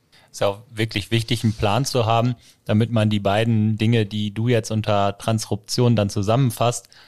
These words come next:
also einmal nach das Außen und einmal das Innen überhaupt irgendwie zu einem Nenner kriegt, sage ich jetzt mal, weil sonst, wenn man nur außen was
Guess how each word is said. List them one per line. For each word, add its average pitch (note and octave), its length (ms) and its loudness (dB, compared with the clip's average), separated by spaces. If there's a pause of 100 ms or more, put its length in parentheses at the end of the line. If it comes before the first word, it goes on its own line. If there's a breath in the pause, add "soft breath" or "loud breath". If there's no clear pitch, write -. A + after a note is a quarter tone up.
(120)
also G2+ 180 0
einmal G2+ 200 4
nach G#2+ 120 2
das - 220 -4
Außen A#2+ 600 0
und G#2 240 -2
einmal A2 320 0
das G#2+ 240 -6
Innen A#2 260 2
überhaupt A2 460 -2
irgendwie G#2+ 460 0 (520 soft breath)
zu - 160 0
einem A2 240 6
Nenner A#2+ 260 4
kriegt, - 380 -4
sage G#2+ 280 0
ich G2+ 100 -6
jetzt G2+ 180 -4
mal, G2 160 2
weil G2 140 2
sonst, G#2 280 0
wenn G#2 120 4
man G#2 140 4
nur A2+ 220 4
außen A2+ 380 2
was - 260 -2